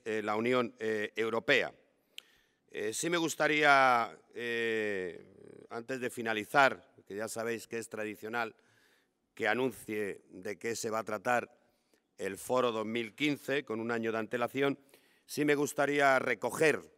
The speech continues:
eh, las peticiones que algunos de los intervinientes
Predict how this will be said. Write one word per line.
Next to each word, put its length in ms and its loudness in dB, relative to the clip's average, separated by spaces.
eh, 180 -18
las 220 -12
peticiones 640 -6
que 140 -8
algunos 360 -4
de 60 -4
los 200 -6
intervinientes 840 -6